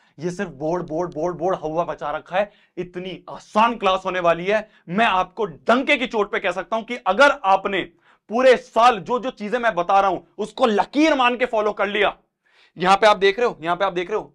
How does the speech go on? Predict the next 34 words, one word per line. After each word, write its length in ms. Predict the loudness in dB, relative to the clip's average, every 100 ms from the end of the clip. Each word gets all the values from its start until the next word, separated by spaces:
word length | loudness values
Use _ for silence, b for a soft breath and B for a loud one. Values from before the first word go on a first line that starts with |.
| -8
जिस 160 | -6 -6 _
चैनल 220 | -4 -4
पे 120 | -4 -4
मैं 120 | -2
डाल 80 | -2
रहा 100 | -2
हूं, 40 |
वो 80 | -6
तो 80 | -6
नाइन्थ 240 | -6 -6
का 100 | -8
चैनल 260 | -6 -6 -8
है, 100 | -10 b b
ये 160 | -2 0
हमारा 240 | 0 -2
मेन 220 | -4 -8
चैनल 240 | -8 -10 -12
है 60 |
क्लास 260 | -10 -10 -10
टेंथ 160 | -16 -18
का। 220 | -20 -20 b b b
कितने 260 | -10 -4 -2
बच्चे 260 | -4 -6
हैं? 160 | -12 -14 _ _ _ _ -6
चौबीस 380 | -6 -6 -10 -12
से 80 | -14
भी 80 |
ज्यादा 300 | -8 -8 -6
लाख 300 | -8 -10 -12
बच्चे 260 | -16 -18 -20
हैं। 180 | -20 -20 _ _ _ _ _ _ _ _ -14
ये 160 | -14
सारे 460 | -14 _ -10 -8 -8
बच्चे 400 | -10 _ -20